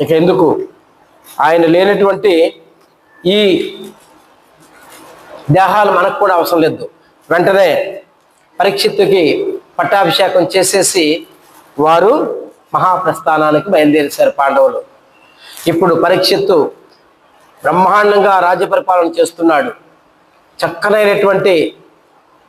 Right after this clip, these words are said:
ధర్మరాజు యొక్క మనుమడుగా పేరు ప్రఖ్యాతులు నిలబెడుతూ జయత్ర యాత్రలు సాగిస్తున్నాడు. అంతకు మునిపే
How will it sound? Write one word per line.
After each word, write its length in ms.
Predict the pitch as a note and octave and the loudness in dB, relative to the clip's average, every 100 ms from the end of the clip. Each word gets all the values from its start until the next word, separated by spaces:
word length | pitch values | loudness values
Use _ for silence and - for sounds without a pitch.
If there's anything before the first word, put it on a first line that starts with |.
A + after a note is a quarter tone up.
| _ _ - _ - - - | _ _ -20 _ -20 -20 -6
ధర్మరాజు 600 | C3 E3+ G3+ G#3 G3+ F#3+ | -2 0 2 2 2 2
యొక్క 240 | F#3+ F#3 G3 E3 - D3 | 0 0 0 0 -2 -2
మనుమడుగా 800 | F3 G3+ G3+ G3 F#3+ E3 - - _ _ _ _ _ _ _ _ | 0 2 2 2 2 0 -2 -12 _ _ _ _ _ _ _ _
పేరు 180 | F#3+ G#3+ | 0 2
ప్రఖ్యాతులు 580 | G3+ F#3 - G#3+ G#3+ G3 | 0 -2 0 0 0 0
నిలబెడుతూ 580 | F#3 G3 F#3+ G#3 D#3+ A2+ - _ _ _ | 2 0 0 0 0 -2 -12 _ _ _
జయత్ర 480 | B2 F#3+ A3+ A#3 G3+ | -4 0 0 0 0
యాత్రలు 420 | G3 G3 F#3+ G3+ | 2 2 2 0
సాగిస్తున్నాడు. 760 | F3 E3+ F3 F3 E3 E3 D3+ A#2+ - _ _ _ _ _ _ _ _ _ _ _ - - - - - - - - - E3 | 0 0 -2 -2 0 2 2 -2 -8 _ _ _ _ _ _ _ _ _ _ _ -20 -20 -20 -20 -20 -20 -20 -20 -6 -2
అంతకు 260 | F#3+ G3 | 0 2
మునిపే 720 | F#3 G#3+ B3 G#3 F3 G#3 - | 2 2 2 4 4 2 -4